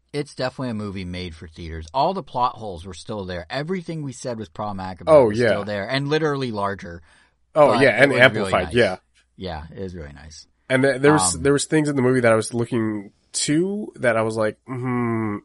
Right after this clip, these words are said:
Speaker 2: I wonder if this still," oh, well, not necessarily, "I wonder if this still holds up," but it's like, maybe I just thought, thought that something was a plot hole and it wasn't, and, and it pretty much just reconfirmed everything
Speaker 1: Everything.
Speaker 2: that I thought about,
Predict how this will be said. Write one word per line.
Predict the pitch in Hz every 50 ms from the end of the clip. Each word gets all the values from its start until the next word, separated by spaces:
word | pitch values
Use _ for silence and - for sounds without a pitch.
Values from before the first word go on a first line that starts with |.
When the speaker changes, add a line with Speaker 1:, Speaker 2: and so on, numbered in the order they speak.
| _ -
Speaker 2:
I | 110 110
wonder | 117 120 127 147 156 160 165 151
if | 135 120
this | 113 110
still," | - - - - 131 127 131 131 127 131 131 131 131 131 131 120 - _ _ _ _ _ -
oh, | 143 160 165 - _ _ _ _ _
well, | - 160 175 175
not | 175 175 180
necessarily, | 185 180 165 - 156 156 160 143
"I | 110 117
wonder | 117 120 123 131 127
if |
this | 120 110 -
still | - 123 117 113
holds | 110 120 110 101 -
up," | 110 120 147 - _ _ _ _ _ _ _ _ -
but | 113 113
it's | 113 - -
like, | 120 110 107 - 107
maybe | 110 127 151 202 208 240 214
I | 147 139 143
just | 151 151 139 - - _ _
thought, | - 107 120 131 - - _ _ _ _
thought | - 120 123 135 143 - _ _ -
that | 143 143 147 143 131 -
something | - - - - 165 156 156 165 156
was | 156 151
a | 156
plot | 147 - 156 - 165
hole | 170 170
and | 151
it | 117
wasn't, | 110 123 135 147 170 165 -
and, | 113 117 110 107 104 - -
and | 123 123 120 101 -
it | - 117 107 -
pretty | - 147 131 113
much | 110 101
just | - 98 -
reconfirmed | 104 113 107 101 110 98 - 107 101 95 90 90 82 - - _ _ _ _ _ _ _ _ -
everything | 117 120 110 110 104 - 120 107
Speaker 1:
Everything. |
Speaker 2:
that | 98 95 92
I |
thought | - - 104 95
about, | 90 92 90 87